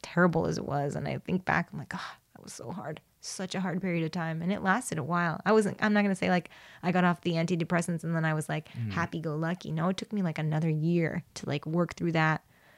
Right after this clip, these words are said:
Speaker 1: and feel that. But I was finally feeling, you know, I wasn't feeling numb. I was like, "Okay, well, I'm gonna feel what I feel and that's just gonna be what it is." So,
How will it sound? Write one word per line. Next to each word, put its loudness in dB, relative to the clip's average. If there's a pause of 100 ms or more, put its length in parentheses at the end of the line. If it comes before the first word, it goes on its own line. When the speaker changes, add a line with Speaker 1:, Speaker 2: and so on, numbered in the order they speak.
(460)
Speaker 1:
and 2
feel 4
that. -2
But 0 (640)
I 2
was 0
finally 6
feeling, 4
you 4
know, 4
I 6
wasn't 4
feeling 6
numb. 4
I 0
was 0
like, -2
"Okay, 0
well, 0 (380)
I'm 4
gonna 4
feel 2
what 2
I -2
feel 0
and -6
that's -4
just -6
gonna -4
be -4
what -6
it -8
is." -4
So, -4